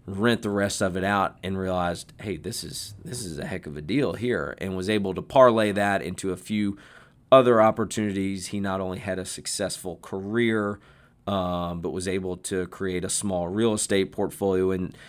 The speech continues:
and, and allow him to, um, retire at a, at a relatively young age and kinda live that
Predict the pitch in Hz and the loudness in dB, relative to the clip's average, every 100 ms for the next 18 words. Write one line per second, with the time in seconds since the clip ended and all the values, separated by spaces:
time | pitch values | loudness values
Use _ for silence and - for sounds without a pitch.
0 | - - 117 113 - 131 139 143 123 110 | -20 0 2 2 4 6 12 12 12 10
1 | 117 113 92 - 104 101 101 98 95 - | 8 6 2 0 4 4 4 4 2 0
2 | 95 92 87 87 87 - - - 107 104 | 0 2 2 0 -4 -8 -14 -12 -4 0
3 | - 120 104 101 101 98 98 - - - | 8 10 10 8 6 4 0 -8 -18 0
4 | 185 160 127 107 - 110 95 95 92 - | 4 10 12 10 6 2 4 2 2 2
5 | 101 98 92 87 90 92 95 95 101 90 | 4 4 4 2 2 2 0 0 0 0
6 | 87 95 95 90 90 87 - | 0 0 0 -2 0 0 -2